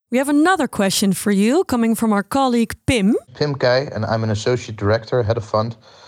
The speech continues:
Speaker 2: within the valuation team. I have two questions. The first one, one is, with the current market trends, higher inflation,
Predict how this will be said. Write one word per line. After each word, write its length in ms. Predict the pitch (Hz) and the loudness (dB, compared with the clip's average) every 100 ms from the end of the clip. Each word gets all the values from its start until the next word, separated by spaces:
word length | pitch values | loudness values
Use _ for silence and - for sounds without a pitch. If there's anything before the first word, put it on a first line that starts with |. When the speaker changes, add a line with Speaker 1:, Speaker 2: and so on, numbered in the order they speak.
| - _ | -20 _
Speaker 2:
within 200 | 101 110 | -6 -2
the 80 | 107 | 0
valuation 500 | 104 101 98 101 127 | 2 2 0 0 -4
team. 320 | 117 147 175 190 - | -4 -4 -6 -8 -10
I 60 | |
have 80 | 104 | -10
two 180 | - 131 | -6 -6
questions. 640 | - - - 147 165 - - _ - _ - | -2 -2 -2 -4 -6 -8 -20 _ -20 _ -12
The 60 | 98 | -8
first 340 | - 127 127 | -2 -2 -2
one, 180 | 110 107 107 | -2 -2 -2
one 240 | 107 107 | -2 0
is, 220 | 101 - - - | 0 -2 -10 -6
with 120 | 104 | -4
the 80 | 104 | -2
current 380 | 127 135 120 | 0 0 0
market 400 | 110 110 - 131 - | 0 -2 -4 -16 -10
trends, 420 | - 131 160 - _ - - _ | -4 -2 -4 -14 _ -20 -20 _
higher 260 | - 107 113 | -2 0 0
inflation, 680 | 107 110 101 104 107 104 | 0 0 -2 -2 -2 -2